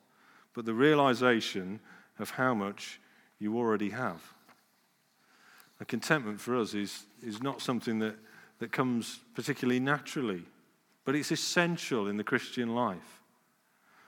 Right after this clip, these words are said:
We've already seen a picture of contentment in Luke's gospel. Remember Mary's reply to Gabriel's message, "I am the Lord's servant.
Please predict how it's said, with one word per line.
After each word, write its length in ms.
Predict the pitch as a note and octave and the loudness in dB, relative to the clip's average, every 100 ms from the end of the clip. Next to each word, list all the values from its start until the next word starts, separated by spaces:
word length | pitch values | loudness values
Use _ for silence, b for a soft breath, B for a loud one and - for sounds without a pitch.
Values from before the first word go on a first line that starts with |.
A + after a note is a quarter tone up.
| b - | b 0
We've 140 | A#2+ | 6
already 240 | D#3+ D3 | 8 8
seen 400 | B2 - F3 G3 | 4 2 4 4
a 60 | D3 | 2
picture 360 | - G#2 - G2+ | 0 -4 -4 -10
of 120 | - | -6
contentment 580 | F#2+ - G2 F#2 G#2 A#2+ | -8 -6 -6 -6 -8 -4
in 140 | A#2 | -2
Luke's 240 | C3 B2+ | -2 -2
gospel. 520 | - D3 - - G#2 F2+ b b b b b b _ | -2 -2 -2 -8 -10 -10 b b b b b b _
Remember 460 | B2 C#3 D3+ C#3 C3 | -4 0 2 4 4
Mary's 420 | B2+ C#3 C3+ B2+ | 4 2 2 0
reply 540 | B2+ - D3 C#3 G#2 F2+ - | -4 0 4 4 4 0 0
to 300 | A2 G#2+ G2+ | 2 2 0
Gabriel's 520 | - B2+ B2+ A2+ A2+ A2 | 2 4 4 2 0 0
message, 680 | B2+ B2 - G2 - - - b b b b | -2 -2 -4 -4 -6 -16 -18 b b b b
"I 160 | C3+ F3 | 2 4
am 120 | D#3 | 4
the 80 | C3 | 2
Lord's 360 | A2 G#2+ G2+ | 2 2 0
servant. 500 | - G#2+ G2+ G#2 C#3+ | -4 -2 -2 -4 -6